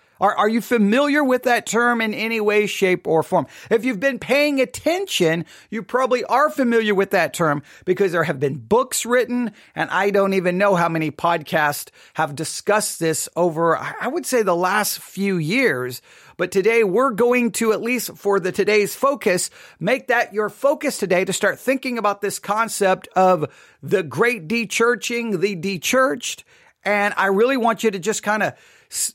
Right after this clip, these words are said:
think about where we are as a church in the United States of America and where we are headed and how do we address the great dechurching. Okay, so before we really define it, before we really dig into it,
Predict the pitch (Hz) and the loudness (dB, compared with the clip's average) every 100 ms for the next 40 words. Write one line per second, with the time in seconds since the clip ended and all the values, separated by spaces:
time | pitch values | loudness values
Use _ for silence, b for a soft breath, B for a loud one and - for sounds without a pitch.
0 | - - - 269 285 269 175 202 196 143 | -12 -16 -4 0 0 0 0 2 4 2
1 | - b b - 226 247 240 214 - 196 | -2 b b 0 2 2 0 -2 0 2
2 | 226 254 254 202 202 208 - 220 233 - | 4 4 2 0 0 0 0 0 2 0
3 | 208 202 202 196 208 196 - 196 190 185 | 0 2 2 2 0 -2 -2 0 2 0
4 | 165 175 180 175 196 185 - 175 180 190 | 0 2 4 2 2 0 0 -2 2 2
5 | 170 180 156 151 123 123 160 311 190 117 | 2 -2 0 0 -2 -6 0 2 0 -2
6 | 151 - b b b b 165 156 127 175 | -6 -12 b b b b 0 2 0 0
7 | 226 214 202 190 139 151 170 185 - - | 2 0 0 0 0 -4 -4 -4 -8 -8
8 | 175 127 151 165 120 143 143 - 139 135 | -8 -4 -2 -2 -4 -4 -4 -4 -4 -6
9 | - 101 - - _ 127 - 135 139 190 | -8 -12 -14 -20 _ -14 -8 -8 -6 -4
10 | 120 131 _ _ _ _ _ _ - 160 | -4 -6 _ _ _ _ _ _ -10 -6
11 | 202 196 190 170 175 147 127 123 - 226 | 0 0 2 2 2 0 -2 -4 0 2
12 | 247 262 - b b b b b 160 208 | 2 0 -2 b b b b b 0 2
13 | 202 196 202 190 160 175 160 214 220 - | 4 4 4 4 4 2 2 0 0 -2
14 | 156 147 | -2 -2